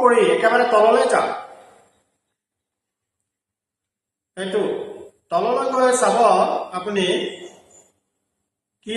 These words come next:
আছে, ৱাজ দিছ হেল্পফুল? ৰাইট চাইডে আছে য়েছ, ন'। আপুনি ন'ত এটা টেপ কৰি দিয়ক। ন'ত টেপ কৰি দিয়াৰ পিছত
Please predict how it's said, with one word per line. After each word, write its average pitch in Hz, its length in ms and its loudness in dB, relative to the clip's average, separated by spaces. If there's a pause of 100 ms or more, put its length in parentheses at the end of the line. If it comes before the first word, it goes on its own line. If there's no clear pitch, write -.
আছে, 226 180 0 (380)
ৱাজ 196 200 2 (100)
দিছ 247 160 -2 (120)
হেল্পফুল? 214 440 0 (1900)
ৰাইট 180 220 2
চাইডে 240 260 0
আছে 226 160 0 (200)
য়েছ, - 260 0 (960)
ন'। - 20 4 (920)
আপুনি 220 200 0 (140)
ন'ত - 240 6
এটা 233 180 2
টেপ - 180 0
কৰি 165 160 -4
দিয়ক। 120 140 -10 (2250)
ন'ত 202 220 -2
টেপ 247 220 -6
কৰি 240 200 0
দিয়াৰ 240 240 0
পিছত 240 360 0